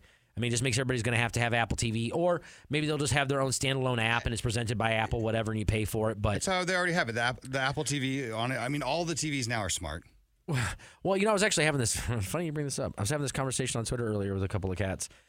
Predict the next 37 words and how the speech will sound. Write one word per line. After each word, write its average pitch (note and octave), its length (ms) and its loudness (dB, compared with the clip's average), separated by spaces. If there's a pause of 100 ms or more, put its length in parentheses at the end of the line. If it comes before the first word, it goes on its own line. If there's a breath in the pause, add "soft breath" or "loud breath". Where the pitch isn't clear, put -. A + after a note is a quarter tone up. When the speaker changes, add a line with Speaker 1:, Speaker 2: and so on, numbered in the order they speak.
(240 soft breath)
Speaker 1:
talking A#2 400 0
about, G#2+ 340 2
like, F#2+ 240 0
"I G2 80 -2
can't B2+ 200 -2
believe B2 140 0
it's G2 100 0
going A2 240 0
to G2 40 0
Apple. A#2+ 560 0
Like, G2+ 220 0
I G#2 100 0
don't A2 120 -2
have A2 260 0
Apple A2 360 0
T A2 180 -2
V." G#2+ 100 -2
And G2 80 -2
somebody G#2 180 0
was F2+ 100 0
like, G2 220 -2
"Well, F2+ 240 0
it's F2 140 -2
an F2+ 60 2
app." G#2 220 0 (460 loud breath)
Some D3+ 160 0
of E3+ 40 0
these D#3+ 120 0
T C#3+ 120 0
Vs A#2+ 160 0
don't - 360 -2
support - 420 -2
some C3 120 -2
of A#2+ 60 0
these G2+ 140 -2
apps. C3 340 0
Like, A2 200 -2